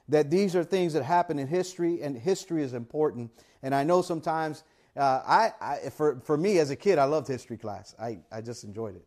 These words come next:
It just me. I, I, I was an A student in, in, in history 'cause I loved to hear about this stuff. I didn't do so well in math or maybe some other stuff,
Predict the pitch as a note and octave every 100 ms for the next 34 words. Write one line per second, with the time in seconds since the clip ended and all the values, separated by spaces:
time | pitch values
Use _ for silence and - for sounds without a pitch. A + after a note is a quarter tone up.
0 | - G#2+ A2 G2 G#2 F#2 _ _ _ _
1 | _ _ _ _ - A#2 A#2 A#2+ - A#2+
2 | C#3 - C#3 D3+ C#3 C#3+ G3 F#3 - F3+
3 | B2+ - _ _ _ _ _ _ C#3 C3
4 | - D3+ C#3 A#2+ _ _ C#3 D3 G3 F#3
5 | - G2+ - _ _ _ _ _ _ _
6 | _ C3+ C3 C3 D3 E3 C#3+ C3 D3 E3
7 | D#3 D#3 E3+ E3 G3 F#3+ F#3 _ _ _
8 | _ _ _ B2+ F3 A#3 C4 A#3+ A#3+ A#3+
9 | B3 A3 G#3 A3 A#3+ A#3 A3+ F#3+ F3+ F3
10 | G#3+ A3 G#3+ G#3 A3+ A3 B3 B3 A3+